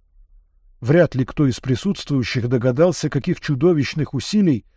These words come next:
стоила фрегат-капитану эта фраза. На языке у фон Хартмана вертелась добрая половина всех эпитетов, приберегаемых матросами для самых гнусных портовых шлюх.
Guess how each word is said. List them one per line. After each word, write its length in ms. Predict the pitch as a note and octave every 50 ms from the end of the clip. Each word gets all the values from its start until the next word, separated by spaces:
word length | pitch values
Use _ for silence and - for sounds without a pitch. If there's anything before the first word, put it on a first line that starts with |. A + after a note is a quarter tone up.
| _ _ _ _ -
стоила 500 | - - - - G3 F#3+ E3+ D3 C#3 B2+
фрегат-капитану 1000 | - D3 D3+ C3 D3 D3+ - - - C#3 - D3 C3+ - F3 F3+ F3 D3+ B2+ B2
эта 240 | B2 A#2+ - C3+
фраза. 460 | - - C#3+ C#3 B2+ A2+ F#2 G2 F2+ - _ _ _ _ _ _ _ _ _ _ _ _ _ _ _ _ _ _ -
На 100 | A#2+ B2+
языке 480 | C#3 C#3+ D3 C#3 B2+ D#3+ C#3+ - F3 E3+
у 80 | D3+
фон 220 | D3+ - D#3+ D3+ B2+
Хартмана 500 | - - F#3+ F#3+ - - D#3 D3 C#3 C3+
вертелась 500 | B2+ C3+ C#3+ - - F3+ F3 E3+ C3+ A2+
добрая 360 | C3 F3+ E3+ D#3 E3+ F3 D#3+
половина 500 | - F#3+ G3 G#3+ G#3+ G3+ G3 D#3+ C3 C3
всех 300 | A#2 - - C#3+ - C3+
эпитетов, 540 | B2+ - G#3+ G#3+ - F3+ D3 D3 A#2+ - - _ _ _ _ - - -
приберегаемых 800 | C#3+ D#3 C#3+ C#3+ D#3 D3+ C#3+ C3 D#3+ E3 D#3 C#3+ C#3+ - - -
матросами 520 | C#3+ - - E3 F#3 - - D#3+ D3 C#3
для 200 | B2+ B2 C#3 C#3
самых 420 | - - - E3+ D3+ D3 D3 A#2+
гнусных 680 | A2 A2+ B2+ C#3 D#3 E3+ D#3 - - - C3 A#2 - -
портовых 640 | - C#3+ C3 - - - D#3 D3 C3 C3+ B2 - -
шлюх. 580 | - - - C#3+ D3 D#3 D#3 B2+ - - -